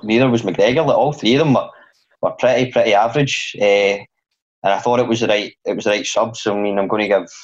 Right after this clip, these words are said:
give credit to Neil Lennon. I thought he, he made the right subs in this game. You need to give credit where credit's due. A lot of people might have questioned whether you should have taken off Edouard, but he was spot on for me. Like, Edouard wasn't doing it, and it was a, it's a brave sub to make that call. I don't know.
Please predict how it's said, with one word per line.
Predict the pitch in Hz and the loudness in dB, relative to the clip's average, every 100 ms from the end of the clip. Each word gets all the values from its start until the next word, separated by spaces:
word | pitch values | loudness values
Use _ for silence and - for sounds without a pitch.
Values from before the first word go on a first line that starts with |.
| - _ _ _ - | -20 _ _ _ -6
give | 98 - | -6 -2
credit | 104 104 139 | -2 0 -2
to | 120 | 0
Neil | 113 | 2
Lennon. | 113 110 110 110 | 2 0 0 -2
I | 95 | -6
thought | - 92 | -4 -4
he, | 90 95 | -2 -4
he | 98 | -4
made | 98 104 | -4 -2
the | 123 | 0
right | 117 113 | -2 -2
subs | 113 107 | -4 -4
in | 110 | -4
this | 113 - | -4 -2
game. | 107 104 | -4 -2
You | |
need | 95 87 | -2 -2
to | 95 | -4
give | |
credit | - 98 98 | -2 -2 -2
where | 87 | -6
credit's | - 98 90 - | -6 -4 -4 -6
due. | 98 107 117 _ _ _ _ - | -2 -2 -2 _ _ _ _ -6
A | |
lot | 98 98 | -2 -2
of | - | 0
people | 113 117 110 110 _ _ _ _ _ _ 107 | -2 0 -2 -2 _ _ _ _ _ _ -2
might | 110 | 0
have | 113 | 0
questioned | 113 110 117 - 127 117 117 - - | 0 -2 -2 -2 2 2 2 -6 -2
whether | 107 107 | 0 2
you | 104 | 0
should | - - | -2 -4
have | 101 | -2
taken | 107 90 | -2 0
off | 104 117 | 0 0
Edouard, | 123 117 127 120 120 - | 0 0 0 0 -2 -4
but | 92 - - | -4 -4 -6
he | 110 | -4
was | 107 | -4
spot | - - 110 | -6 -2 0
on | 107 | 0
for | 123 143 | 0 2
me. | 147 135 - | 2 0 -2
Like, | 107 98 - 104 | -2 -2 -2 -2
Edouard | 113 120 135 113 | -2 0 -2 0
wasn't | 107 107 | -2 -2
doing | 87 107 | 0 0
it, | 123 - | 0 -2
and | 101 | -2
it | |
was | - | 0
a, | 95 104 | 0 0
it's | 101 | 0
a | - | -2
brave | - 139 151 | 0 -2 0
sub | 127 151 - | 0 -2 -2
to | 113 | -2
make | 113 | 2
that | 107 - | 2 0
call. | - 123 | 0 2
I | 135 | 2
don't | 135 123 | 2 0
know. | 107 | -2